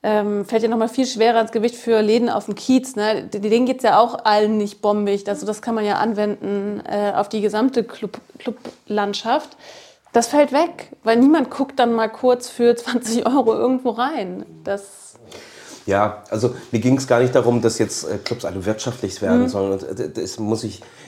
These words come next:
Speaker 2: ich glaube, die Perspektive, die ich da ansetze, ist eher, eher so diese strukturelle Geschichte, warum die Wertschätzung für so wertvolle Dinge manchmal gar nicht da ist. Das ist so die Frage, die sich oft so stellt. Und dann ist es so, weil ich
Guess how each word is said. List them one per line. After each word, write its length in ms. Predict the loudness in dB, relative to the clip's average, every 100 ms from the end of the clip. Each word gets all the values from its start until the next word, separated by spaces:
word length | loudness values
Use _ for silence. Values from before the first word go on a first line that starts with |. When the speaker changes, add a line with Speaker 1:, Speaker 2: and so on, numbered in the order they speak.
| -16
Speaker 2:
ich 80 | 0
glaube, 300 | 2 4 0
die 60 |
Perspektive, 680 | -2 -2 0 -4 -4 -4 -2
die 120 | -2
ich 80 | -2
da 160 | 0 0
ansetze, 400 | -2 -4 -4 -8
ist 140 | -8
eher, 260 | -6 -6 0
eher 240 | 2 2
so 120 | 0
diese 180 | -6 -8
strukturelle 680 | -6 -6 -4 -2 0 2 2
Geschichte, 760 | -2 -6 -6 -6 -2 -2 0
warum 880 | 2 0 -2 -2 2 2 2 -2 -4 -10 -20 -20 _
die 280 | -6 -6 0
Wertschätzung 1000 | 2 4 2 -4 0 0 0 -2 0 0
für 720 | -4 -10 -4 2 4 4 2 -4
so 400 | -4 0 0 -2 -4
wertvolle 540 | 0 2 0 -2 -2
Dinge 240 | -2 -4 -2
manchmal 340 | -4 -4 -6
gar 140 | -6 -6
nicht 160 | -2
da 180 | -2 0
ist. 320 | -4 -12 -16 -10
Das 160 | -6
ist 160 | -6 -4
so 80 | -4
die 80 | -4
Frage, 340 | -2 -2 0
die 80 | -4
sich 260 | -8 -6
oft 140 | -6 -6
so 100 | -12
stellt. 400 | -8 -4 -4 -6 -16 -20 -20 -20 -8
Und 220 | -4 0
dann 200 | 2 0
ist 160 | -2 -4
es 140 | -4
so, 220 | -2 -2 0
weil 100 | -2
ich 160 | -4